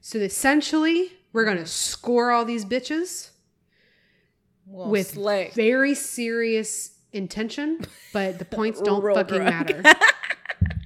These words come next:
Speaker 2: Okay, cool. Yeah. We got
Speaker 1: Awesome.
Speaker 2: this.
Speaker 1: So,
Speaker 2: We got this.
Speaker 1: how did we feel about the Doctor this episode?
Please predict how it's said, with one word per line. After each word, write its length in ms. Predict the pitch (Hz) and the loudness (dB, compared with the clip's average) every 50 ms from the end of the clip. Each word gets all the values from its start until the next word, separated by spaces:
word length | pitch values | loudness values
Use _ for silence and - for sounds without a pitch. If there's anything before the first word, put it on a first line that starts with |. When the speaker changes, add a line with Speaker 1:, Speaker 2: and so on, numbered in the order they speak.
| - - - - - - - - | -12 -16 -18 -18 -18 -20 -18 -16
Speaker 2:
Okay, 260 | 196 185 - - - - _ | -16 -14 -14 -16 -20 -20 _
cool. 200 | - 175 - - _ _ - | -16 -16 -16 -16 _ _ -20
Yeah. 80 | - - _ _ _ _ _ | -20 -20 _ _ _ _ _
We 60 | - | -16
got 120 | - - 208 | -8 -4 -4
Speaker 1:
Awesome. 300 | 208 190 - - - - | -4 -4 -4 -12 -14 -16
Speaker 2:
this. 100 | - - | -8 -2
Speaker 1:
So, 220 | - 277 254 202 | 2 2 2 2
Speaker 2:
We 40 | 165 | 0
got 80 | - - | -8 -16
this. 160 | 147 175 - - _ _ _ _ | -20 -20 -20 -20 _ _ _ _
Speaker 1:
how 200 | _ - - 277 | _ -2 0 0
did 120 | 311 311 302 | 0 2 0
we 80 | 311 | -2
feel 180 | 302 302 294 262 | -2 -2 -4 -4
about 220 | 247 220 220 220 | -4 -4 -6 -8
the 40 | - | -8
Doctor 320 | 180 180 175 185 - 180 160 | -10 -10 -10 -12 -14 -18 -18
this 160 | 160 147 - | -18 -20 -20
episode? 480 | 143 - _ - - - 135 92 - | -20 -20 _ -20 -18 -18 -18 -20 -20